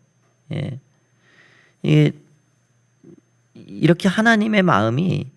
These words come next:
하나님을, 어, 사랑하고 그 사랑하는 마음으로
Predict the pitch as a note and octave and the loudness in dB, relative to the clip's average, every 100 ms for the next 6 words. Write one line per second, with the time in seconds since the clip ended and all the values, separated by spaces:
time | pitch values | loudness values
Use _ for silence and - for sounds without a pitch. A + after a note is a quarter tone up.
0 | _ _ - G#3+ A3 G3 F3 F3 E3+ F3+ | _ _ 0 4 4 4 6 6 6 2
1 | - _ _ _ _ _ _ F3+ F3+ A#1 | -4 _ _ _ _ _ _ -12 -10 -8
2 | - - - E3+ - F#3+ F#3+ F3+ E3 E3 | -10 -12 -12 -6 0 2 4 4 2 2
3 | D#3 D#3 F#3 - _ _ - D#3 D#3 D#3 | 0 0 -4 -12 _ _ 0 4 6 4
4 | - F3+ F#3 F3 E3 D#3+ C3+ B2 B2+ C3 | 2 2 4 4 2 2 0 0 -2 0
5 | C3 C3+ | 0 -2